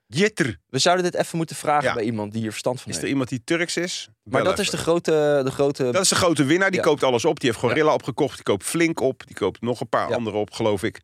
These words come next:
Speaker 2: Ja.
Speaker 1: Eh, daar zijn nu misstanden. Eh, hele jonge mensen. En dat niet alleen.
Speaker 2: Dertien. Ze hadden een bezorger van dertien aangetroffen. Zeg
Speaker 1: Vind
Speaker 2: maar.
Speaker 1: ik dat op zich ook niet zo erg, toch?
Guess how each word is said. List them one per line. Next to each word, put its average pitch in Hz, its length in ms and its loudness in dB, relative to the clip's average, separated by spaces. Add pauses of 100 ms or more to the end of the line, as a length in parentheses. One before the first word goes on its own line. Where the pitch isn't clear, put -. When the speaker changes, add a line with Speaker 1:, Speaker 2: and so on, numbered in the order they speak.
Speaker 2:
Ja. 117 140 0 (140)
Speaker 1:
Eh, 117 580 2
daar 156 180 2
zijn 160 180 2
nu 139 100 4
misstanden. 156 640 2
Eh, 110 160 -4
hele 156 320 2
jonge 123 260 2
mensen. 131 520 0 (640)
En 87 140 -12
dat 95 160 -2
niet 104 140 0
alleen. 107 460 0
Speaker 2:
Dertien. 117 640 -4
Ze - 80 -10
hadden 143 180 4
een 143 60 -2
bezorger 139 340 2
van 127 160 -2
dertien 127 420 -2
aangetroffen. 87 640 -12 (580)
Zeg 123 140 -2
Speaker 1:
Vind 123 120 -2
Speaker 2:
maar. 101 80 0
Speaker 1:
ik 78 60 -6
dat 95 80 -4
op 87 100 -12
zich 82 180 -8
ook - 140 -18
niet 80 140 -16
zo - 160 -16
erg, - 320 -20
toch? - 120 -20